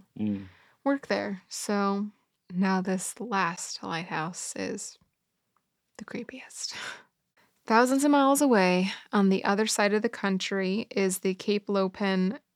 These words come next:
Speaker 2: State Park, which is in Delaware. Now, this park is six miles of coastline. And it is said at night you can see a really bright light flashing from the state park, which is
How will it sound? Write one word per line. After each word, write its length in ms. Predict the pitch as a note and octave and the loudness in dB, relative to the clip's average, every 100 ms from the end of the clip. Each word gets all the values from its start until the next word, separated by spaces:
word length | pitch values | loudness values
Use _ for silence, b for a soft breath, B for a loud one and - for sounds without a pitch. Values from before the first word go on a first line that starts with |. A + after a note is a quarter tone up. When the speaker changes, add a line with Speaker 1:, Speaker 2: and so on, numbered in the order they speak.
| _ | _
Speaker 2:
State 400 | - - F#3+ - | -8 -2 0 -2
Park, 360 | - - G#3+ F#3+ | -6 -6 -4 -6
which 180 | - F#3+ | -8 -6
is 120 | F#3+ | 2
in 180 | G3+ G3+ | 6 8
Delaware. 640 | G3+ F#3+ - - A1+ - A3 b b b b - | 8 4 2 -2 -2 -2 -6 b b b b 0
Now, 100 | G#3 | 2
this 160 | G3+ | 2
park 400 | - G#3 G3+ G3+ | 0 2 2 0
is 180 | - G3+ | -4 -2
six 440 | - - B3+ - A3 | -2 -4 -6 -2 2
miles 460 | G3+ F#3+ F#3 F3+ | 4 4 2 -2
of 260 | - F#3 - | -6 -10 -10
coastline. 920 | - - C#4 C#4 - - A1+ - G3 _ _ B B B B - | -4 4 4 4 -2 -6 -10 -12 -18 _ _ B B B B 4
And 180 | G#3 | 6
it 100 | G3+ | 6
is 80 | G3 | 4
said 240 | - G3 G3 | 4 6 6
at 140 | B3 | 6
night 380 | A3 F#3 F#3 - | 4 4 2 0
you 160 | G3 F#3 | -2 2
can 160 | F#3+ | 2
see 420 | F#3+ - F#3+ F#3+ - | 2 0 0 0 2
a 220 | F#3+ F#3+ F3+ | 2 2 0
really 640 | G3 F#3+ G#3 C#4 D4 D4 C#4+ | -2 2 6 8 6 6 4
bright 720 | A#3+ - G3+ G#3 A3 B3+ - | 4 0 2 6 6 4 0
light 420 | G#3 F#3+ F#3 - - | 0 2 2 0 -8
flashing 680 | - G3+ C#4 E4+ - - | 0 4 4 4 2 0
from 220 | F#3 - - | 0 -2 -2
the 80 | |
state 320 | F#3+ - - - | -4 -4 -4 -6
park, 500 | - - - - - b b b b b _ _ _ | -6 -6 -6 -14 -20 b b b b b _ _ _
which 240 | A3 A3 A#3+ | 2 4 2
is 160 | A#3+ | 0